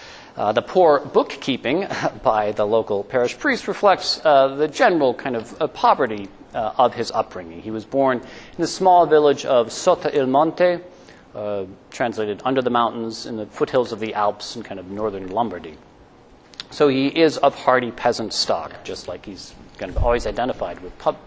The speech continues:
publicly. I'd like to think that some of his goodness, that is his humor, his easygoing, uh, open personality,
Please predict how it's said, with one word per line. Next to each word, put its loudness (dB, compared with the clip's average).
publicly. 0
I'd 6
like 6
to 4
think 0
that 2
some 0
of 0
his -4
goodness, -4
that 4
is -4
his -4
humor, 0
his -10
easygoing, 0
uh, -6
open -2
personality, 0